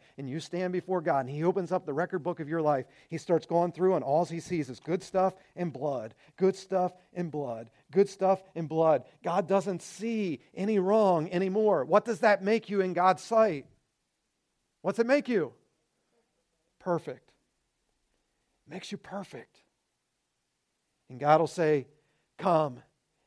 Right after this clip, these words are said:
enter in to your master's happiness. Well done, my good and faithful servant. Not because of anything that you've done,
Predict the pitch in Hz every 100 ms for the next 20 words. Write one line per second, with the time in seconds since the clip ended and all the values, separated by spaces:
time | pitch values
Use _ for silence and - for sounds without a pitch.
0 | _ _ 160 151 151 139 120 120 110 _
1 | _ _ _ _ _ 165 139 139 131 139
2 | 120 143 127 131 123 - 139 147 151 -
3 | 151 139 123 110 _ _ - 131 120 180
4 | 156 123 - _ _ 135 - 143 127 131
5 | - 139 110 - _ _ _ _ _ _
6 | _ _ _ _ _ _ _ _ _ _
7 | _ 196 262 - 247 233 208 220 220 220
8 | 240 233 202 - 208 214 139 170 151 117
9 | 113